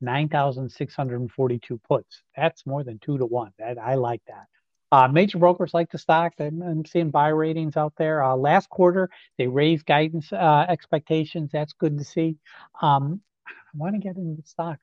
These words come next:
uh, you know, in low one seventy-nines, under one seventy-nine if possible. You know, I'll say one seventy-eight eighty. I, I don't know if that's gonna happen, but, uh, you know, that's kinda what I'm thinking. That's kinda what I'm planning this morning at this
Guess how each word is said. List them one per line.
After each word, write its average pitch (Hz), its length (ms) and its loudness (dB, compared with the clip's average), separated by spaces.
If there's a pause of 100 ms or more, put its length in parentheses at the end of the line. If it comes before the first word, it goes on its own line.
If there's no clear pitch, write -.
(160)
uh, 156 60 -6
you 139 140 -6
know, 139 120 -6
in 127 180 -8
low 135 140 0
one 147 280 -4
seventy-nines, 143 840 -4
under 151 240 0
one 147 220 -4
seventy-nine 147 600 -6
if 139 120 -12
possible. 143 640 -4 (420)
You 160 100 -2
know, 143 80 -4
I'll 135 220 -4
say 135 240 -2
one 135 280 -4
seventy-eight 139 680 -4
eighty. 147 600 -4
I, 123 120 -12 (120)
I 135 80 -4
don't 131 160 -6
know 139 100 -6
if 131 80 -14
that's 135 240 -4
gonna 127 240 -10
happen, 139 460 -8
but, 123 140 -8 (140)
uh, 123 160 -2
you 120 120 -8
know, 123 100 -10
that's 127 220 -6
kinda 135 240 -6
what 127 160 -4
I'm 123 160 -10 (320)
thinking. 139 320 -4
That's 123 160 -10
kinda 135 200 -8
what 127 140 -6
I'm 120 120 -10
planning 139 500 -8
this 135 240 -10
morning 143 300 -4
at 131 120 -10
this - 220 -10